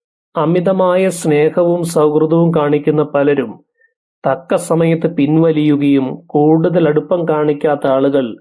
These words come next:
നമ്മുടെ സഹായത്തിന് ഓടി അണയുകയും ചെയ്യുന്നത് സാധാരണമാണല്ലോ. അമിതമായ സൗഹൃദം പ്രകടിപ്പിച്ച് നമ്മോട് അടുക്കുന്ന ആളുകളെ ശ്രദ്ധിക്കണമെന്നും അവരുടെ ഉദ്ദേശം എന്താണെന്ന് മനസ്സിലാക്കി പ്രവർത്തിക്കണമെന്നും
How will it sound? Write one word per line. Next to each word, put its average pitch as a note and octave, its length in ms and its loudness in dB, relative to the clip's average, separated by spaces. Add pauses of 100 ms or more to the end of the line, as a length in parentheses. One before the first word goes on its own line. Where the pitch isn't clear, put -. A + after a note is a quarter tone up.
(500)
നമ്മുടെ C3+ 280 0
സഹായത്തിന് D3 760 -2
ഓടി D#3 360 2
അണയുകയും C#3 560 2
ചെയ്യുന്നത് C3 600 -2 (240)
സാധാരണമാണല്ലോ. B2 1080 -2 (920)
അമിതമായ F#3 640 0
സൗഹൃദം E3 680 0
പ്രകടിപ്പിച്ച് D3 760 0 (540)
നമ്മോട് E3+ 800 0
അടുക്കുന്ന C#3+ 440 0
ആളുകളെ C#3+ 360 0
ശ്രദ്ധിക്കണമെന്നും C#3+ 1000 -2 (560)
അവരുടെ F#3 340 0
ഉദ്ദേശം F3 640 0
എന്താണെന്ന് E3 500 0
മനസ്സിലാക്കി D#3+ 760 -2
പ്രവർത്തിക്കണമെന്നും C#3+ 1120 0